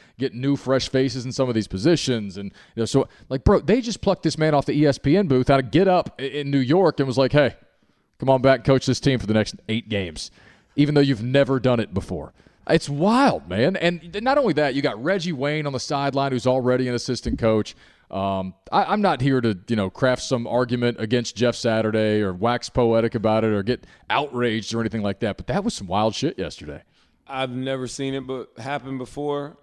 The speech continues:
Speaker 2: I'm, um, you know what? I, so I would have a different opinion.
Speaker 1: Okay. Than mine? I don't even have
Speaker 2: No,
Speaker 1: one.
Speaker 2: no, no, no, no. So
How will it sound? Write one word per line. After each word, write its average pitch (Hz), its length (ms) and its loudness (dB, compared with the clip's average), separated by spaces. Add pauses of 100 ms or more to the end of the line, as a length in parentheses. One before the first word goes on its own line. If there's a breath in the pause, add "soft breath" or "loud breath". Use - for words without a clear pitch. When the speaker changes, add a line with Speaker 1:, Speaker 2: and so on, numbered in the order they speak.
(140)
Speaker 2:
I'm, 113 280 -12 (100)
um, 101 480 -14 (1400)
you 139 100 -8
know 156 160 -2
what? 156 280 -2
I, 135 160 -8 (580)
so 180 160 -2
I 156 180 2
would 202 140 2
have 190 260 0
a 156 180 -2
different 165 380 -4
opinion. 123 560 -10 (100)
Speaker 1:
Okay. 131 260 0 (680)
Than 120 120 -2
mine? 165 260 0 (240)
I 127 60 -6
don't 170 100 -2
even 123 140 -2
have 151 80 4
Speaker 2:
No, 180 80 2
Speaker 1:
one. 190 80 0
Speaker 2:
no, 196 140 2
no, 185 200 -2
no, 170 120 0
no. 135 340 -4 (260)
So 151 640 -2